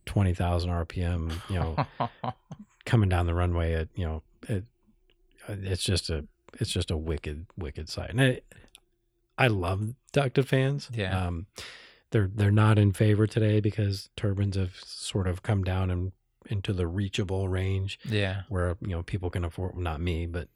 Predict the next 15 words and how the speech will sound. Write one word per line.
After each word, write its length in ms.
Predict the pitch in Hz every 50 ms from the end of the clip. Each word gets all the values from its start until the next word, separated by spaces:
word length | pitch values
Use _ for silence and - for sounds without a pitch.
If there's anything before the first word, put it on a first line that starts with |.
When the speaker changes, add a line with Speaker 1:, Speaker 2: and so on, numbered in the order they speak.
| _ _ _ - _ _
Speaker 1:
people 260 | - 120 107 - 98
can 160 | - - 87 80
afford 400 | 78 - - 92 87 90 90 90
them 280 | 95 95 92 92 87 - _ _ _ _ _ - - -
more 500 | 101 92 92 90 90 90 90 90 92 92
than, 360 | 92 90 85 85 85 82 -
you 160 | - 101 85
know, 80 | 82 80
than, 220 | 85 85 80 85 - -
and 220 | 135 147 151 147
they're, 160 | 143 131 117 123 120 - - - - - - - - - _ _ _ _ _ _ _ _
you 80 | - -
know, 40 |
they're 120 | 87 98 104
jets. 560 | 107 127 - - - _ - - - -